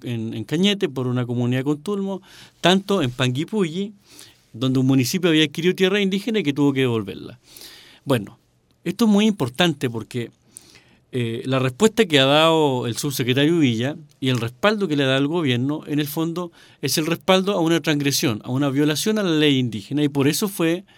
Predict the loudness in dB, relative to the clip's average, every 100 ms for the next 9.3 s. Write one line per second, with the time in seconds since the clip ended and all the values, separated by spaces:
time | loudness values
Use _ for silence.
0 | -20 -20 -20 _ -2 0 0 0 2 4
1 | 2 0 -2 0 4 4 2 -2 -8 -18
2 | -10 -2 0 2 0 -2 -4 -10 -2 0
3 | 0 0 0 2 0 -2 -2 -2 0 0
4 | 0 -2 -2 0 2 2 0 -2 -10 -12
5 | -18 _ _ _ _ _ -12 -10 -4 0
6 | 2 2 0 -8 -6 -2 2 2 4 4
7 | 2 0 -2 -2 0 0 -4 -8 -6 -10
8 | -10 -16 _ _ -2 2 4 4 0 -6
9 | -2 -2